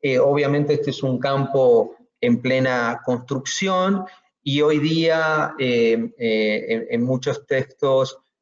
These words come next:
ustedes van a encontrar, eh, este mismo nomenclatura de ciencias ambientales o en muchos textos más recientes como el artículo que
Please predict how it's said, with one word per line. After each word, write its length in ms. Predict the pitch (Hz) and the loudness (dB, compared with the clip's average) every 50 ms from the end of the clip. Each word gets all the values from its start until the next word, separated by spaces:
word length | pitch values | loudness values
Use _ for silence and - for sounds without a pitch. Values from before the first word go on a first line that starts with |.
| _ | _
ustedes 440 | - 117 - - 123 123 123 120 123 - | -20 -12 -6 -4 -2 -2 -2 -4 -4 -2
van 200 | 131 123 120 123 | -2 0 0 0
a 60 | 123 | 0
encontrar, 880 | 123 120 123 117 117 117 117 117 117 117 120 120 120 120 117 120 113 - - _ _ _ _ _ | 0 2 2 0 0 0 0 0 2 2 2 2 2 0 0 0 -2 -4 -8 _ _ _ _ _
eh, 400 | - 120 110 107 107 110 113 113 | -4 -2 0 0 0 0 -2 -4
este 260 | 113 113 - - 120 | -6 -8 -8 -6 -4
mismo 960 | 117 120 123 120 120 120 120 120 117 113 113 113 110 110 107 107 110 - - _ | -2 0 0 -2 -2 -2 -4 -2 -2 0 0 0 -2 -2 -4 -4 -8 -12 -14 _
nomenclatura 880 | - 117 113 113 117 117 117 117 110 110 110 - 143 147 147 147 135 123 | -6 -4 -2 -2 -2 -2 -2 -2 -2 -4 -2 -2 0 0 2 2 2 2
de 80 | 117 113 | 2 0
ciencias 440 | - - 131 123 120 131 123 - | 0 -2 -2 -2 0 -2 -2 -2
ambientales 880 | - 120 120 123 127 123 120 127 135 139 139 139 139 147 151 147 147 - - | -2 -2 -2 0 -2 -2 -2 -2 -2 0 0 0 0 0 0 -2 -4 -4 0
o 260 | 156 156 160 170 165 | 2 2 4 4 2
en 80 | 165 156 | 2 2
muchos 400 | 156 165 165 156 - 156 151 - | 0 0 -2 -2 -4 -4 -6 -4
textos 400 | - 160 160 - 165 156 139 135 | -6 -8 -4 -2 0 0 0 0
más 160 | 143 147 139 | -2 -2 -2
recientes 680 | 151 147 139 - - 160 151 151 151 147 143 165 165 - | -2 -4 -4 -6 -6 -4 -2 -2 -2 -2 -2 -4 -4 -2
como 180 | 143 127 123 120 | -2 0 2 2
el 60 | 117 | 2
artículo 840 | 117 117 117 - - 147 139 135 - 147 135 127 123 120 113 - - - _ _ _ _ _ _ _ | 0 0 -2 -4 -6 -8 -8 -4 -2 0 2 4 4 4 4 2 -2 -8 _ _ _ _ _ _ _
que 500 | - 120 120 120 113 110 110 107 107 - | -2 0 0 2 2 2 0 0 -2 -6